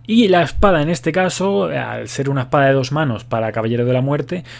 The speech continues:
pues el amanecer mórbido. No sé qué os parece, vamos a ver por aquí alguna, alguna posecilla que tiene el personaje, ¿vale? Ahí lo veis. Y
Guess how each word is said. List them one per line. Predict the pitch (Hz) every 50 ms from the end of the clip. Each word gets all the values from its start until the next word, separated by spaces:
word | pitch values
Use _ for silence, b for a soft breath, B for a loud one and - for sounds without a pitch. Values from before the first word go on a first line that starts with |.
| B B -
pues | 151 165 156 - -
el | 151 143
amanecer | 143 139 139 135 131 127 120 - - 175 175 - - -
mórbido. | 139 139 147 170 190 185 143 120 113 107 104 117
No | 135 143
sé | - 160
qué | 147 139
os | 123
parece, | - - 117 143 147 - 175 160
vamos | 143 135 131 123 -
a | 135
ver | 127 127 123
por | 117 127 117 117
aquí | 117 113 120 123 123 123
alguna, | 117 113 110 107 110 110 110 110 110 110 107 107 107 107 107 107 107 107 107 113 B B B B B B B B -
alguna | - 104 98 98 101 104 113 120 117 113 107 101 98 101 98 98 -
posecilla | - 104 104 - - 101 - - - 120 117 117 131 135 123
que | 123 110
tiene | 113 113 110 110 107 104 104 107 104 104 107 107 104 104 107 123 117
el | 110 113
personaje, | 113 113 - - 110 110 113 - - 151
¿vale? | 120 110 135 214 226 B B B B B B B B B B B B B - - - - - - - - - - - - - - -
Ahí | - 107 98
lo | 92 95
veis. | 107 139 180 190 - - B B B B B B B B B B B B B B B B - - - - - - - - - - - - -
Y | - 214 233 226 180